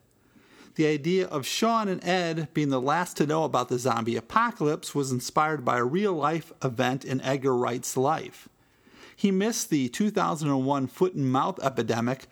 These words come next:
by simply not watching the news for a few weeks. One day he turned on the T V to see cattle being burnt,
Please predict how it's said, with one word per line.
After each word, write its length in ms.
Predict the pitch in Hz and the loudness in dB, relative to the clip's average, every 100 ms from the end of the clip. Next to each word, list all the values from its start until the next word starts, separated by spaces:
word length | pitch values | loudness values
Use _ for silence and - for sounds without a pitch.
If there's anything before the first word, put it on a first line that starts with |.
| - - _ | -20 -20 _
by 140 | - 185 | 0 0
simply 460 | - 277 233 220 | 2 0 2 0
not 420 | 175 156 170 - | 2 0 0 -2
watching 480 | 139 135 151 165 165 | -2 0 0 0 0
the 80 | 143 | 2
news 360 | 139 175 185 175 | 2 0 -2 -4
for 220 | - 127 | 2 2
a 60 | |
few 260 | 123 135 131 | 0 0 0
weeks. 680 | 131 170 151 - - - - - _ _ _ _ _ _ | 2 0 0 -6 -4 -4 -6 -18 _ _ _ _ _ _
One 220 | 135 160 | 2 2
day 100 | 175 | 2
he 140 | 156 143 | 0 0
turned 180 | 180 160 | 0 0
on 80 | |
the 80 | 147 | -2
T 240 | 131 180 165 | -2 0 0
V 140 | 185 | 0
to 100 | 151 | -2
see 180 | - 139 | -2 -4
cattle 380 | - 180 175 170 | -2 0 0 0
being 360 | 160 156 131 | -2 0 0
burnt, 420 | 127 233 208 208 | 2 2 0 -4